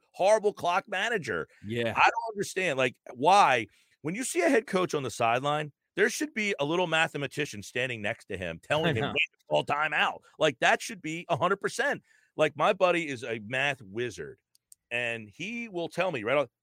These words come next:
Speaker 1: "Gotta call timeout, gotta call timeout." Like, he knows
Speaker 2: <laughs>
Speaker 1: exactly when to call timeout. I don't know why teams don't have a guy like that right next to them, or why would anybody expect a defensive coordinator or an offensive coordinator to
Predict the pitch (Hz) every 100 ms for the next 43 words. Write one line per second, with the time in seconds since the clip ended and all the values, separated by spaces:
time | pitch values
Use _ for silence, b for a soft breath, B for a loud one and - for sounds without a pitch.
0 | - 339 302 294 311 277 269 285 262 269
1 | 277 269 156 156 - 220 269 240 - 214
2 | 202 - 220 196 202 185 208 226 214 240
3 | 240 294 196 b b b - 202 254 240
4 | 202 202 - 202 160 170 170 160 165 135
5 | 143 147 120 107 110 110 110 117 - _
6 | 110 160 - 139 - 277 320 202 220 _
7 | _ _ _ _ _ _ 110 139 202 269
8 | 330 294 196 175 202 180 160 131 - -
9 | - 151 127 - _ _ _ - 101 110
10 | - 147 156 151 139 - _ _ - 127
11 | 147 139 139 135 - 131 220 202 226 -
12 | 175 - - 120 107 127 - _ _ _
13 | - 220